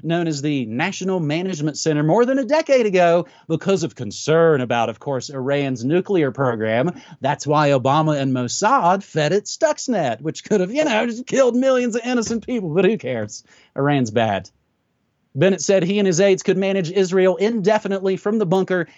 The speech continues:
in any major crisis. Sir, the virus is sixty miles out. Do the orders still stand?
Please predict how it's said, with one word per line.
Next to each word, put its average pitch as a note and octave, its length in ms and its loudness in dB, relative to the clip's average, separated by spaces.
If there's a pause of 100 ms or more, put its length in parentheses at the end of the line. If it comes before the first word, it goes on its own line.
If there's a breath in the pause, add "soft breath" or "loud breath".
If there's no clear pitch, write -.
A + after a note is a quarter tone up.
in G#3+ 260 -2
any A#3+ 320 0
major G#3+ 400 2
crisis. B3+ 560 0
Sir, B3+ 540 -4 (460)
the A3 120 2
virus B3 500 0
is G#3+ 160 -4
sixty B3+ 420 -4
miles A#3+ 400 2
out. B3 240 2
Do G3+ 100 2
the G#3 160 0
orders A#3+ 480 2
still B3+ 320 -2
stand? A#3+ 640 -4